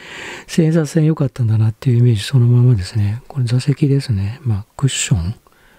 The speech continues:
はい。これバルクヘッドかな。はい。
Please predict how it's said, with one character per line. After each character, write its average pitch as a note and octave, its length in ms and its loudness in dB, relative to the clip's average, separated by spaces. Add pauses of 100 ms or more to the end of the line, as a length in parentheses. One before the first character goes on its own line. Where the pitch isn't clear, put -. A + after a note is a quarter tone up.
(760)
は F#2+ 300 -2
い。 F2 60 -14 (1300)
こ - 120 -2
れ D3+ 100 2
バ B2+ 160 2
ル C3 100 0
ク - 140 -6
ヘ C3 100 0
ッ B2+ 100 -2
ド - 120 -16
か - 120 -14
な。 G#2+ 180 -10 (420)
は F#2+ 200 -2
い。 - 40 -14